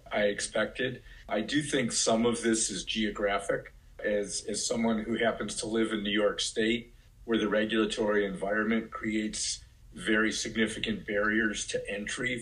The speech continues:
for, uh, some of these most disruptive approaches, I think providers in those set, in those areas are gonna be less concerned about this.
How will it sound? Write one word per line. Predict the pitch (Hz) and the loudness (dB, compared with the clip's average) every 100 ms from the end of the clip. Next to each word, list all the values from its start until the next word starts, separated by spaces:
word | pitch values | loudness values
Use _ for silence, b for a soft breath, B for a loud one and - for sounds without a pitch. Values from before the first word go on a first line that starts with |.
| - - | -8 -4
for, | 113 113 113 107 B B B - - | 0 4 4 2 B B B -14 -10
uh, | - - - | -8 -6 -6
some | - 123 110 | -2 0 0
of | 101 | 0
these | 104 104 92 - - - - | 0 -2 -2 -4 -6 -14 -14
most | - 196 104 208 - - | -8 0 2 2 -2 -4
disruptive | 104 - 101 101 - 107 92 - - | -4 -2 -4 -4 -4 -4 -4 -8 -4
approaches, | 101 - 120 113 - 107 90 - b b - | -2 -2 -2 -2 -2 -4 -4 -6 b b -10
I | 110 | -6
think | 113 - 127 117 - - - - | -6 -2 -2 -2 -10 -20 -20 -6
providers | 123 113 113 113 110 107 | 0 6 6 6 4 2
in | 110 | 0
those | 104 104 - | 2 2 2
set, | - 117 - | 2 2 2
in | 107 107 | 0 0
those | 110 98 | 0 0
areas | 107 117 113 107 98 - b b - | 2 2 2 0 -2 -6 b b -4
are | 110 | 0
gonna | 110 117 104 | 2 2 2
be | 101 95 | -2 -4
less | 95 98 - - - - | -2 -2 -2 -4 -6 -8
concerned | - - - - 110 - | -10 -4 -4 -2 -4 -6
about | - - - | -6 -6 -6
this. | - - - | -6 -2 -4